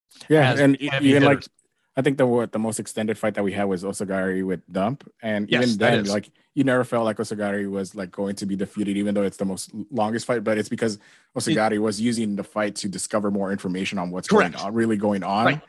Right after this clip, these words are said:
Speaker 2: Yep.
Speaker 1: And she was
Speaker 2: Yep.
Speaker 1: allowing the fight. You
Speaker 2: Mm-hmm.
Speaker 1: could tell that she was allowing the fight to
Speaker 2: Yep.
Speaker 1: drag on because she
Speaker 2: Mm-hmm.
Speaker 1: needs to find out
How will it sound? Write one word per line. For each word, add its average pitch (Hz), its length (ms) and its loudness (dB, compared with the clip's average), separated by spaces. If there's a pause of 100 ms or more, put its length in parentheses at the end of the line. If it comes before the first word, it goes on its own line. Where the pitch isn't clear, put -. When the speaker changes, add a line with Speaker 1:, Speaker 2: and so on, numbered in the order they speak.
(240)
Speaker 2:
Yep. 190 100 4
Speaker 1:
And 233 80 -2
she - 120 -2
was 127 160 4
Speaker 2:
Yep. 120 80 2
Speaker 1:
allowing 107 460 -4
the 95 80 -10
fight. - 560 -8
You 127 80 0
Speaker 2:
Mm-hmm. 202 100 4
Speaker 1:
could 107 100 2
tell 110 200 2
that 95 180 -2
she - 80 -2
was 107 100 -2
allowing 95 360 -4
the 95 80 -6
fight 98 280 -4
to 95 280 -4 (260)
Speaker 2:
Yep. 214 100 -2
Speaker 1:
drag 101 280 2
on 98 260 2
because 95 380 -2
she - 180 -4
Speaker 2:
Mm-hmm. 98 220 -2
Speaker 1:
needs 98 240 -4
to 104 80 -6
find 98 260 -2
out 90 160 -2